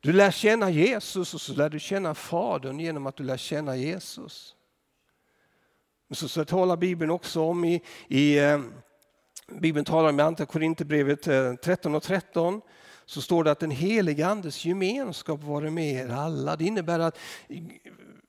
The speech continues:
Gud är Fader, Son och den heliga ande. Det innebär att du kan lära känna att hela gudomen, alla dess olika, alla deras olika sidor, alla Guds olika sidor.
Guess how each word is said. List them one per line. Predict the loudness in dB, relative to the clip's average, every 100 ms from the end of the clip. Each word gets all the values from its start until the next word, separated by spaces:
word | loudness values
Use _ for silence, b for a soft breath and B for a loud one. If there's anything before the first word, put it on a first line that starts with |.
| -20 _ _ _
Gud | -12 2 4 4 -2
är | -6
Fader, | -4 -2 -2 -2 -6
Son | -2 -2 -2
och | -4
den | -2
heliga | 0 2 2 0
ande. | -2 -6 -10 -12 -14 _ _ B B
Det | 0
innebär | 2 2 2 2
att | 2
du | -2
kan | 0
lära | 2 2 0
känna | -4 -4 -4
att | -6 -10
hela | -16 -6 -2 0 -2
gudomen, | -4 -6 -6 -6 -8 -14 -18 _ _ B B B B
alla | 4 4 4 2
dess | 2 2 0 -10 -14 b b
olika, | -2 0 0 2 4 4 2 -6 b b b -20 -12 -8 0 0 -2 -6 -8 -2
alla | 4 6 6
deras | 4 4 0
olika | -2 -2 -2
sidor, | -2 -2 0 -2 -4 -6 -12 _ _ _ _
alla | 4 4 4
Guds | 0 -2 -2 -4
olika | -4 -4 -2 -4
sidor. | -4 -4 -4 -6 -10